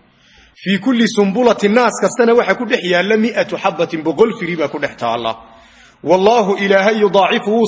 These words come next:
sii laablaabaa, oo boqolkaba wuu ka badiyaa, liman yashaa ciduu doono.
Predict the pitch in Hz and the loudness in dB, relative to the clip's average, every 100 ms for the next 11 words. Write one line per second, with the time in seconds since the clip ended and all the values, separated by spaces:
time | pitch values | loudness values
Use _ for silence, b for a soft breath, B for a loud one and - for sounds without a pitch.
0 | 214 262 240 214 190 185 170 156 156 196 | 0 2 2 2 2 2 2 2 0 0
1 | 208 240 247 226 233 226 254 240 208 196 | 0 0 0 2 2 2 0 2 0 2
2 | 175 156 110 - - - 170 247 277 214 | 2 2 0 -6 -20 -8 -2 2 2 2
3 | - 185 185 151 147 139 143 139 | 0 -2 -4 -6 -6 -2 0 0